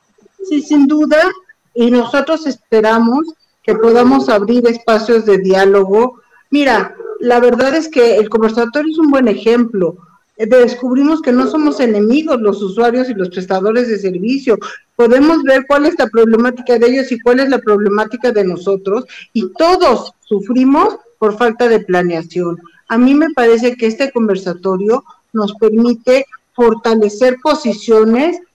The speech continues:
y fortalecer nuestra exigencia a que, ten-, a que la autoridad cumpla sus obligaciones, pero no nada más las cumpla, las cumpla de una manera responsable, informada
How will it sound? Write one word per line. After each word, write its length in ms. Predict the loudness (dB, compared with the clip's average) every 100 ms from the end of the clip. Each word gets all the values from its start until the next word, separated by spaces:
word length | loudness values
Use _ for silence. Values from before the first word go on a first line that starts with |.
| -6
y 100 | -4
fortalecer 800 | 0 -2 0 0 2 2 2 2
nuestra 260 | 0 0
exigencia 960 | -2 -2 -12 0 2 2 0 -4 -6 -6 _ _ _ -4
a 120 | -4 0
que, 220 | 4 4 0 -12 -20 _ _ _ _ 0
ten-, 260 | 2 4
a 140 | 0 0
que 260 | 2 2 0
la 260 | 0 2 2
autoridad 800 | 0 -2 -2 0 0 0 0 -2 _ _ _ _
cumpla 560 | -2 2 2 2 0 0
sus 220 | -4 -6
obligaciones, 680 | -4 -4 -4 -2 0 0 0
pero 140 | -2
no 60 | 0
nada 120 | 0
más 140 | 0 0
las 160 | -2
cumpla, 460 | -2 -4 -2 -2 -2 -6 _
las 180 | -6 -6
cumpla 340 | 0 0 2 2
de 100 | 2
una 160 | 2
manera 500 | 2 2 2 2 2 -2 _ _ 0
responsable, 1200 | 0 0 -2 0 -2 -2 -2 0 0 -2 -6 -8 _
informada 1000 | -6 -4 0 0 2 2 2 2 2 0